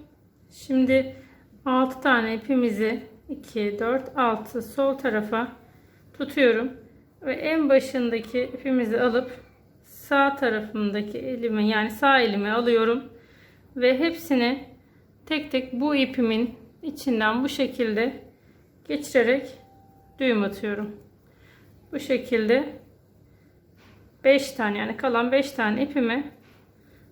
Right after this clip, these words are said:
bu şekilde düğüm atacağım. Şöyle göstereyim. Ee, bu ipi kaçırmamak adına sağ elimde sabit kalıyor. Ve alttaki ipimi aldım. İpimizin üstüne geçirerek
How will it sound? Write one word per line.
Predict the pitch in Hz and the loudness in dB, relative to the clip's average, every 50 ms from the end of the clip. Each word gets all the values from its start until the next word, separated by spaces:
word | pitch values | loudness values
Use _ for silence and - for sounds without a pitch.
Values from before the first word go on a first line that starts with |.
| _ _ _ - | _ _ _ -8
bu | 349 294 | -8 -4
şekilde | - - 240 - - 240 233 226 269 277 - | -2 -2 -2 0 0 0 0 2 2 2 2
düğüm | 254 247 220 208 | 4 4 4 2
atacağım. | 202 202 233 214 202 202 202 208 208 - - - - _ _ _ _ _ - - | 0 -2 -2 -4 -4 -4 -4 -4 -6 -8 -12 -20 -20 _ _ _ _ _ -20 -20
Şöyle | - - - 262 240 226 233 | -14 -6 -2 0 2 2 2
göstereyim. | 226 226 233 226 - - 208 214 240 262 262 - - - - - - - - - - - - - - - - - - | 2 2 0 0 -2 -4 -4 -4 -4 -6 -8 -10 -14 -20 -20 -20 -20 -20 -20 -20 -20 -20 -20 -20 -20 -20 -12 -6 -4
Ee, | 123 - 233 | -2 -2 0
bu | 262 311 | 2 2
ipi | 339 - - 339 320 | 2 2 0 -2 0
kaçırmamak | - 311 311 - 349 311 294 254 240 240 240 240 | -2 -2 0 0 2 2 4 4 4 2 2 2
adına | 262 233 233 247 269 277 | 2 2 4 2 2 0
sağ | 277 - 302 294 285 277 | 0 2 4 4 6 4
elimde | 262 262 254 254 269 | 4 2 2 2 0
sabit | 262 - - 262 240 240 233 294 285 - - | -2 0 0 2 2 2 0 -2 -8 -8 -4
kalıyor. | - 269 240 220 233 226 214 226 269 - - - - - _ - _ _ - - _ _ - - _ _ - - | -2 0 0 2 2 0 0 0 -2 -4 -8 -16 -20 -20 _ -20 _ _ -20 -20 _ _ -20 -20 _ _ -12 -6
Ve | - 285 | 0 2
alttaki | 277 285 285 285 277 262 - 262 | 2 2 2 0 -4 -4 -4 -4
ipimi | 240 - 269 247 240 | -4 -2 0 0 2
aldım. | - 254 262 277 277 254 247 254 262 254 - - - - _ - | 4 4 4 4 4 2 2 0 -2 -2 -6 -14 -20 -20 _ -12
İpimizin | 294 - 285 247 233 226 233 233 | -6 -2 0 0 0 0 0 -2
üstüne | 240 240 - - 233 220 214 | -4 -4 -4 -4 -4 -2 -2
geçirerek | 214 226 220 - - 247 269 262 247 262 269 - - | 0 -2 -2 -2 0 2 4 4 4 2 -2 -4 -12